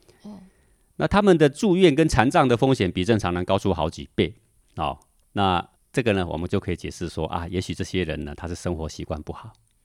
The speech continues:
Speaker 2: 然而更重要的是，他们也发现呢，对，没有错，他们习惯不好，但更重要的是跟他们的心理状态是有关的。
Speaker 1: 心理状态。
Speaker 2: 对，是心理状态有关的。各位，你的行为不好，其实也是源自于心理状态，不是吗？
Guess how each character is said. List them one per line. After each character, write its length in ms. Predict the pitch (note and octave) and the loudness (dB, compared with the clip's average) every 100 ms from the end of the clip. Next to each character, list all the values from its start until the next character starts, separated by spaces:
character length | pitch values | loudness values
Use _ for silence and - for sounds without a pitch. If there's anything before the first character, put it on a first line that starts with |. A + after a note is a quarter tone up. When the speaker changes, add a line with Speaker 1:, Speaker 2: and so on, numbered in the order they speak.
| G#3+ - _ _ _ _ - | -20 -20 _ _ _ _ 2
Speaker 2:
然 160 | A2+ | 6
而 160 | C3 A#2 | 8 6
更 160 | D3 | 4
重 160 | C3 C3 | 4 6
要 140 | B2+ | 4
的 80 | G2+ | 4
是， 100 | F#2+ | 2
他 160 | G#2 G#2 | 0 2
们 120 | F#2+ | 2
也 60 | D2+ | 0
发 180 | F2 | -2
现 200 | F2 F2+ | -2 -2
呢， 120 | D2+ D2+ | -4 -2
对， 160 | G2 | -2
没 100 | D#2 | 0
有 80 | G2 | -2
错， 280 | E2 F#2 D#2 | -2 -4 -4
他 100 | - | -2
们 120 | G#2+ F#2+ | 0 0
习 140 | - | -2
惯 160 | G2+ F2+ | -2 0
不 120 | F#2+ | -4
好， 220 | D2+ C#2+ D#2 _ _ _ | -6 -12 -14 _ _ _
但 160 | - G#2 | 0 0
更 160 | G#2+ G#2 | 2 0
重 160 | G2+ | 2
要 160 | G2 F2+ | 0 0
的 80 | E2 | -2
是 100 | F#2 | -6
跟 160 | F2+ | -6
他 140 | F2+ E2 | -6 -4
们 60 | |
的 60 | D#2+ | -6
心 220 | - D#2+ | -8 -10
理 60 | D2+ | -10
状 200 | D2+ D#2 | -4 -4
态 200 | D2+ D2 - _ _ | -4 -14 -14 _ _
是 180 | - D#2+ | -10 -10
有 120 | C2+ | -10
关 200 | - C#2+ D#2 | -10 -12 -12
的。 80 | - _ _ _ | -20 _ _ _
Speaker 1:
心 360 | - - A#3+ B3+ | -20 -20 -16 -14
理 80 | E3+ | -16
状 160 | F3+ | -18
态。 80 | D#3+ E3+ | -18 -6
Speaker 2:
对， 160 | D#2+ | -6
是 120 | - | -6
心 200 | - A2+ | -4 -2
理 100 | G2+ | -2
状 160 | D2+ F2 | -4 -6
态 160 | E2 D2+ | -6 -8
有 140 | B1+ | -10
关 260 | - C#2 C#2+ | -14 -14 -14
的。 80 | - | -4
各 120 | B2 | -4
位， 120 | A2+ G2 | -4 -4
你 80 | |
的 80 | G#2 | -2
行 160 | A2+ A#2+ | 2 4
为 100 | A2+ | 4
不 140 | D3 | 2
好， 100 | A#2 | -4
其 140 | F2 F#2+ | -6 -6
实 100 | G#2 | -6
也 80 | |
是 120 | F#2 G#2+ | -4 -4
源 120 | F2+ | -6
自 160 | G#2+ | -4
于 80 | G2 | -4
心 160 | F2+ G2 | -4 -6
理 60 | |
状 160 | E2+ F2+ | -4 -4
态， 160 | F2 D#2+ | -4 -8
不 100 | D#2 | -8
是 140 | E2 | -10
吗？ 140 | D2 | -12